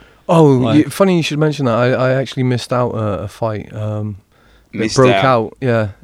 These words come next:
Speaker 1: Um, I didn't wanna go into it 'cause it wasn't a fight. It was just two lads, uh, pushing each other. Um,
Speaker 2: Hmm.
Speaker 1: and I remember, w-, you know, I'm from, uh, quite a rough town in the U K, and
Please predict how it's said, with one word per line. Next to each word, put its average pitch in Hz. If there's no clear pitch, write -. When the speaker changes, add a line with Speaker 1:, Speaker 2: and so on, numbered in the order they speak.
Speaker 1:
Um, 117
I 131
didn't 156
wanna 123
go 120
into 120
it 104
'cause 127
it 135
wasn't 131
a 110
fight. 110
It 107
was 110
just 117
two 120
lads, 107
uh, 107
pushing 120
each 107
other. 107
Um, 110
Speaker 2:
Hmm. 113
Speaker 1:
and 123
I -
remember, 123
w-, 113
you 110
know, 98
I'm 104
from, 98
uh, 104
quite 85
a 107
rough 107
town 117
in 104
the 104
U 104
K, 107
and 107